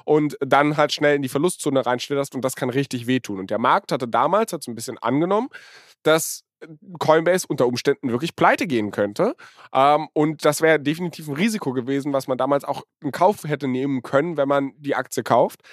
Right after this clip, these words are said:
Aber wenn sich dieses Risiko, also wenn wir einen Bullenmarkt haben, dann würde Coinbase überproportional gewinnen, weil nicht nur der Anstieg der Kryptokurse zu höheren Gewinnen führt und die Börse das einpreist, sondern gleichzeitig die Angst vor einer Insolvenz rausgeht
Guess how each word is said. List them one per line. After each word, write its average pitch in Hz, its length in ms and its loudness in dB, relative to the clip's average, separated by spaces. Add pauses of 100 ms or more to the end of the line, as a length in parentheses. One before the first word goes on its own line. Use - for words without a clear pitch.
(280)
Aber 190 540 6 (260)
wenn 185 220 2
sich 196 180 -4
dieses 262 460 -4
Risiko, 196 320 -2
also 127 120 -2
wenn 147 140 0
wir 160 140 -2
einen 123 180 -2
Bullenmarkt 160 640 0
haben, 120 360 -2
dann 147 160 0
würde 151 160 -2
Coinbase 190 580 0 (280)
überproportional 175 840 0
gewinnen, 127 400 -2
weil 113 120 0
nicht 170 380 -4
nur 160 360 2 (280)
der 165 140 0
Anstieg 175 320 -2
der 143 100 0
Kryptokurse 156 640 -2
zu 147 180 -6
höheren 147 360 0
Gewinnen 196 320 -2
führt 147 320 -2
und 139 100 -8
die 127 60 -8
Börse 135 280 2
das 175 220 0
einpreist, 120 600 0
sondern 135 260 0
gleichzeitig 165 520 0
die - 180 -4
Angst 214 280 0
vor 165 120 -2
einer 135 80 0
Insolvenz 139 560 -2
rausgeht 127 500 0